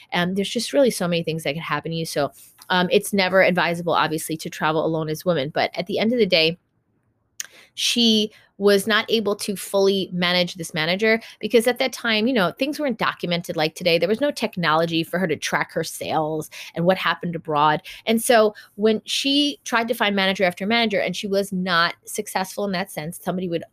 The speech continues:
always take a third of her money or half of her money. She had no way to tell what she got for deals because everything was based on trust. And so when the Prophet, peace be upon him, came into her life, it kinda changed everything. And this is a really great point for women who are looking for a husband, and I'll get to that in a second.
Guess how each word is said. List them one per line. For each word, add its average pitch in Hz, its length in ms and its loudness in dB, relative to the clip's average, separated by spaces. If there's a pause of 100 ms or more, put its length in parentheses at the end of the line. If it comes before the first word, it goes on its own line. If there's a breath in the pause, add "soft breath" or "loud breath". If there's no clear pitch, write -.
always 240 320 6
take - 220 0
a 180 60 0
third 165 260 2
of 160 100 2
her 156 120 -2
money 269 420 2
or 185 60 2
half 170 260 -2
of 165 80 -8
her 180 100 -2
money. 220 280 4
She 226 160 -2
had 180 120 2
no 196 360 -2
way 226 120 6
to 196 120 2
tell 165 240 -2
what 165 100 -2
she - 160 -8
got 139 240 -4
for 185 100 -6
deals 214 520 4 (240 loud breath)
because 233 200 0 (100)
everything 240 400 0
was 214 140 0
based 170 320 -6
on 156 120 -10
trust. - 420 -8 (300 loud breath)
And 190 100 -2
so 240 80 4
when 247 100 6
the 262 60 2
Prophet, 320 320 2
peace 302 140 -4
be 285 80 -2
upon 247 200 -4
him, 208 120 -4
came 208 200 -8
into 220 140 -8
her 185 120 0
life, 175 220 0
it - 140 -10
kinda 165 300 -4
changed - 500 -12
everything. - 640 -8 (380 loud breath)
And 190 280 0 (520)
this 294 200 0
is 359 100 2
a 311 80 0
really 269 160 2
great 185 240 -6
point 185 340 -2
for 190 140 -8
women 175 220 -2
who 175 100 -6
are 160 80 -2
looking 160 340 -8
for - 160 -10
a - 40 -6
husband, 214 400 -2
and 170 100 0
I'll 147 80 -2
get - 200 -6
to - 100 -16
that 147 200 -2
in 165 60 -12
a 160 60 -14
second. 202 420 -6